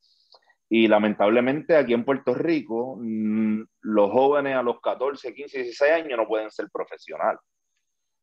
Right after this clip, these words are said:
So que n-, nuestros jóvenes a los catorce, quince, dieciséis años están pasando por el proceso de entrar a una high school en Estados Unidos, o están en una high school aquí en Puerto Rico, o están próximos a entrar a, a college.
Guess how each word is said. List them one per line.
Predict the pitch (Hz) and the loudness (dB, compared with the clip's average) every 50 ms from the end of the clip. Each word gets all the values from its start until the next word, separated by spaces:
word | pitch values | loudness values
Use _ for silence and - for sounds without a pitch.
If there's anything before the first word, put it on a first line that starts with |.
| _ _ _ | _ _ _
So | - - 110 104 95 | -2 2 2 2 2
que | - 101 98 95 92 | 2 2 2 2 2
n-, | 92 98 98 98 95 - - - | 2 -2 -4 -4 -6 -10 -14 -8
nuestros | - 110 110 113 120 123 117 - - 120 117 113 | -4 0 2 2 4 2 2 2 2 4 4 4
jóvenes | 120 156 175 170 160 147 135 131 123 117 | 4 2 2 2 2 2 0 -2 -2 -4
a | 110 | -2
los | 101 98 98 | -4 -4 -6
catorce, | - 95 90 - 120 131 139 139 - - 104 92 92 | -6 -8 -8 -6 -6 -8 -8 -8 -10 -10 -10 -10 -10
quince, | - 131 147 151 131 101 123 107 | -10 -10 -10 -10 -6 -2 -2 0
dieciséis | 98 95 - 98 92 - 113 117 139 | 0 -2 -4 -6 -2 0 2 2 4
años | 165 156 147 139 131 113 110 110 107 101 _ _ _ _ _ _ _ | 2 2 0 -4 -8 -10 -10 -10 -10 -12 _ _ _ _ _ _ _
están | - 95 - - 98 92 92 | -8 -6 -4 0 -2 0 0
pasando | 113 113 - 127 120 123 123 123 113 | 0 -2 0 0 0 2 0 0 2
por | 104 113 104 | 2 0 0
el | 101 - | 0 -2
proceso | - 98 98 - - 120 123 - - 131 127 120 | -2 -4 -2 0 0 0 0 0 0 0 0 2
de | 113 107 104 101 101 98 95 95 92 92 98 | 0 0 0 -2 -2 -2 -2 -2 -2 -2 -4
entrar | 98 98 95 - 104 107 113 | -4 -6 -6 -4 -4 -2 -2
a | 113 110 | -2 -4
una | 110 107 104 | -4 -8 -10
high | 101 110 110 110 107 | -8 -8 -8 -10 -10
school | _ - 107 98 | _ -8 -6 -6
en | 95 90 | -6 -8
Estados | 87 - - 95 87 92 - - | -8 -4 -2 0 0 0 -2 -4
Unidos, | 95 113 165 226 214 196 180 160 151 147 - _ _ _ - - - - _ - | -8 -8 -8 -6 -4 -2 2 2 2 2 0 _ _ _ -20 -20 -20 -20 _ -4
o | - 98 98 | 0 2 2
están | 90 - - 107 104 107 107 | 2 2 0 -2 0 0 -2
en | 107 104 104 104 | -4 -4 -4 -4
una | 104 104 98 | -4 -4 -4
high | 98 107 104 | -4 -4 -6
school | 104 - - 107 101 | -6 -6 -6 -2 -2
aquí | 95 85 85 | -2 -2 -2
en | 95 90 90 | -6 -8 -6
Puerto | - 95 87 - - - | -8 -8 -8 -4 -4 -2
Rico, | 127 156 185 196 190 151 147 151 143 143 147 147 _ _ _ _ _ _ _ _ _ _ | 0 2 2 0 0 0 -2 0 0 -2 -4 -8 _ _ _ _ _ _ _ _ _ _
o | - 110 107 101 101 101 | -4 -2 0 0 0 0
están | 95 95 - 107 104 104 - | -2 -2 -4 -6 -6 -6 -4
próximos | 120 117 113 - 127 120 117 110 110 | -4 -4 -4 -4 -6 -6 -6 -6 -6
a | 107 | -6
entrar | 98 95 - 117 110 107 110 | -8 -8 -4 -2 -2 0 0
a, | 104 101 98 95 - | 0 0 -2 -2 -4
a | - 98 98 - | -6 -8 -8 -6
college. | - 185 226 214 180 160 165 165 | -6 -6 -4 -2 -2 -4 -4 -6